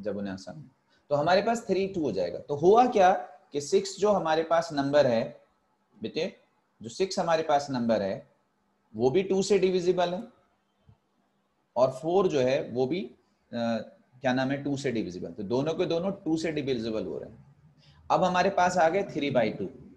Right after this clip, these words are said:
अब आप देखोगे थ्री बाई टू किसी से divisible नहीं है, they are divisible just by one। या आप ये कह सकते हो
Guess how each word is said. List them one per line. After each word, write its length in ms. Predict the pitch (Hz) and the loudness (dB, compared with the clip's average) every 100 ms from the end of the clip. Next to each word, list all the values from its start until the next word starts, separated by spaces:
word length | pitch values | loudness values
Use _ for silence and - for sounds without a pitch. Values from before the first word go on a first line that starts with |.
| _ _ _ | _ _ _
अब 140 | 123 151 | 2 4
आप 140 | 175 | 4
देखोगे 420 | 156 160 165 196 | 2 -2 -2 -2
थ्री 260 | 214 156 127 | -4 -4 -2
बाई 180 | 131 147 | 0 0
टू 160 | 143 185 | 0 -2
किसी 300 | 185 143 180 | -4 -6 -6
से 140 | 185 | -4
divisible 480 | 175 131 113 107 101 | -4 -4 -4 -4 -4
नहीं 200 | 95 92 | -4 -8
है, 80 | 90 _ _ _ _ - | -12 _ _ _ _ -10
they 200 | 107 147 | 0 4
are 180 | 165 151 | 6 4
divisible 500 | 151 139 160 180 160 | 0 -2 -2 -2 0
just 280 | 147 - | -2 -2
by 100 | 120 127 92 | -2 0 -2
one। 180 | 101 85 - _ _ - | -6 -6 -12 _ _ -4
या 180 | 113 120 | 2 2
आप 280 | 131 147 147 | 4 2 2
ये 120 | 214 | 0
कह 160 | 208 | 2
सकते 360 | 151 147 - 123 | 0 -2 -2 -2
हो 360 | 110 110 131 | 0 0 -4